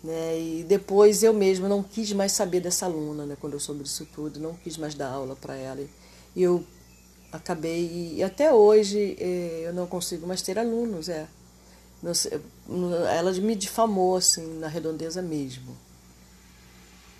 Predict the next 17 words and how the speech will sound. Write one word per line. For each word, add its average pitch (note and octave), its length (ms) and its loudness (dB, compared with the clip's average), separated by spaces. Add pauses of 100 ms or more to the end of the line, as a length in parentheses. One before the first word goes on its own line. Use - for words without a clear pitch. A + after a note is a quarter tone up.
(540)
Tá - 60 -14
bom? C#3 260 -10 (1040)
É... D3 1120 -4 (2000)
é A3 180 -2
isso. D3+ 440 4 (280)
<laughs> F3 320 6
Acabei D#3+ 380 0
de, D3+ 120 -4
que D#3 120 -6
eu F3 60 2
não E3 120 -2
pude D3+ 280 -6
mais C#3+ 220 -4
dar D#3 120 0
aula. C3 420 -2 (1120)
Bom, F3 200 8
enfim. D3+ 520 -2